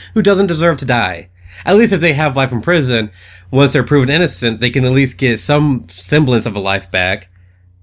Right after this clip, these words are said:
But you can't undo death. And it costs ninety thousand dollars more a year to house somebody in death row than in prison. And the reason for, you know, the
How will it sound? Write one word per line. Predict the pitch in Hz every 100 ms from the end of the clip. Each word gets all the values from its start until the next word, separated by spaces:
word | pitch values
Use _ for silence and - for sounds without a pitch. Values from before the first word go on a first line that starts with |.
| _ _
But | -
you | 131 131
can't | - 139 120
undo | 117 113 110 104
death. | 107 - - - - _ _ _ _ _ 131
And | 135
it |
costs | 135 165 135 - - -
ninety | 131 160 185
thousand | 180 170 147
dollars | 143 139 113
more | 131 131 127
a | 127
year | 113 107 127 165 143 95 90 - _ _ _ _ _ _ _ _ - _ _
to | - 151 135 131 123 113 107
house | 117 139 135
somebody | 135 127 120
in | 113
death | 107 117 120
row | 156 135 113 107 104
than | 98 110 107
in | 104 104 101 95 90 90 - _ _ _
prison. | - 107 92 90 90 - _ _ _ _ _ _ _ _ _ - - _ _ -
And | 135
the | 139
reason | 185 214 185
for, | - 151 131 117
you | 107
know, | 107
the | 104 104